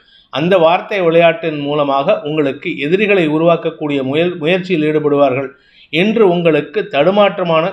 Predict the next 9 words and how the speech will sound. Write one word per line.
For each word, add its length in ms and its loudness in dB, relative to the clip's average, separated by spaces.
முன்கோபம் 600 0
ஏற்படுறதுக்கு 560 0
வாய்ப்பு 240 0
இருக்கு. 260 -6
But 220 -6
என்ன 300 0
ஒரு 160 2
நல்ல 280 0
விஷயம்னா, 500 -4